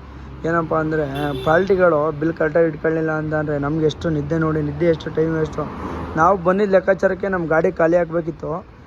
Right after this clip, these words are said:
ಬಂದಿದ್ದ ಲೆಕ್ಕಾಚಾರಕ್ಕೆ ಗಾಡಿನೂ ಖಾಲಿ ಆಗಲಿಲ್ಲ. ಏನೂ ಮಾಡೋಂಗಿಲ್ಲ, ಅಡ್ಜಸ್ಟ್ ಮಾಡ್ಕೋಬೇಕು. ಮೊನ್ನೆ ಪಾಲ್ಟಿ ಇಲ್ಲೇ ಎಚ್ ಡಿ ಎಫ್ ಸಿ ಬ್ಯಾಂಕ್ ಹತ್ರ ಹಾಕೊಳ್ಳಿ ಅಂತ ಹೇಳಿದರು.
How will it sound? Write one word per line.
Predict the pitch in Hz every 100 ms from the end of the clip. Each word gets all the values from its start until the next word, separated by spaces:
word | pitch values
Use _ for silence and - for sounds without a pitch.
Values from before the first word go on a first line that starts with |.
| - - - 151
ಬಂದಿದ್ದ | 160 180 175
ಲೆಕ್ಕಾಚಾರಕ್ಕೆ | 160 180 175 175 156
ಗಾಡಿನೂ | 151 175 170
ಖಾಲಿ | 160 160
ಆಗಲಿಲ್ಲ. | 165 160 160 151 156 165
ಏನೂ | 165 190
ಮಾಡೋಂಗಿಲ್ಲ, | 180 170 180 165 156 196 - - - - -
ಅಡ್ಜಸ್ಟ್ | 160 170 202 180
ಮಾಡ್ಕೋಬೇಕು. | 175 - 165 160 156 226 - - - - - - - - - - - -
ಮೊನ್ನೆ | 180 185 170
ಪಾಲ್ಟಿ | 160 170 - 175
ಇಲ್ಲೇ | 165 180 170 165
ಎಚ್ | 156 175
ಡಿ | 175
ಎಫ್ | 170
ಸಿ | 147 165
ಬ್ಯಾಂಕ್ | 160 160 160
ಹತ್ರ | 160 160
ಹಾಕೊಳ್ಳಿ | 151 147 160 156
ಅಂತ | 151 147
ಹೇಳಿದರು. | 147 160 147 156 175